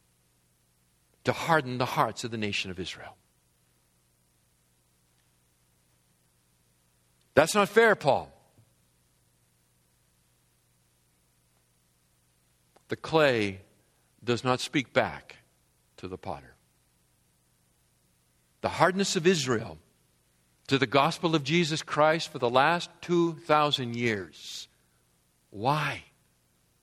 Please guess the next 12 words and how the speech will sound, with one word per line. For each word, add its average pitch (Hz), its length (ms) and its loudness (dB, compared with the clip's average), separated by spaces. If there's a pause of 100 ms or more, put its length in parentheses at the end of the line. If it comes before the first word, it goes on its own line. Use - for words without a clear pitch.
(1300)
It 127 120 2
is 107 160 -4
the 104 100 -10
sovereignty 92 440 -6
of 80 120 -16
God. - 240 -10 (2750)
It 101 100 -2
is 104 100 -2
the 101 80 -6
sovereignty 80 400 -6
of - 80 -18
God. - 300 -16